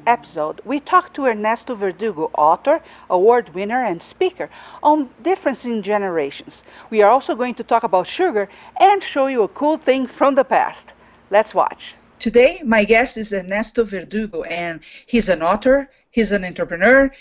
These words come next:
he's an international speaker, and he's a wizard in trends in the market. Welcome, Ernesto.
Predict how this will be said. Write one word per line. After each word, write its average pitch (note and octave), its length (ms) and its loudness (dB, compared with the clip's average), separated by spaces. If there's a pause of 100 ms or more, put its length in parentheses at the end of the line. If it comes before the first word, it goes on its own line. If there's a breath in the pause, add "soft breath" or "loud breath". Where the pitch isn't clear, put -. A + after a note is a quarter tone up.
(120)
he's A#3 220 2
an G#3+ 80 2
international G3 680 -2
speaker, A#3 600 0 (240 loud breath)
and A3+ 460 0
he's A3 240 -4
a A3 80 4
wizard G3+ 540 -4 (160)
in G#3+ 340 -2 (120)
trends A#3 640 -2
in F#3 140 -6
the E3+ 80 -4
market. C#3+ 400 -8
Welcome, G#3 440 0
Ernesto. F3 540 -4